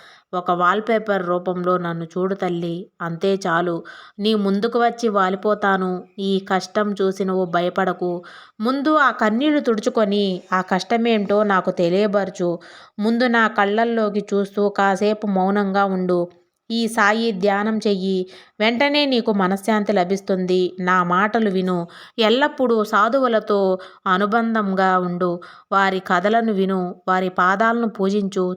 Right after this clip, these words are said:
తద్వారా అన్ని పాపాలు ప్రక్షాళనం చేయబడతాయి తల్లి.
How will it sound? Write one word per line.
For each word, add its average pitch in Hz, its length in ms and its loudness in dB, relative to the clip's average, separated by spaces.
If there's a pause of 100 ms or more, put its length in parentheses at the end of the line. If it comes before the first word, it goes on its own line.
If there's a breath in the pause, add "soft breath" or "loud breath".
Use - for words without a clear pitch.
తద్వారా 180 560 2
అన్ని 180 380 -2
పాపాలు 196 680 0 (380 loud breath)
ప్రక్షాళనం 233 760 2
చేయబడతాయి 190 760 2
తల్లి. 180 460 0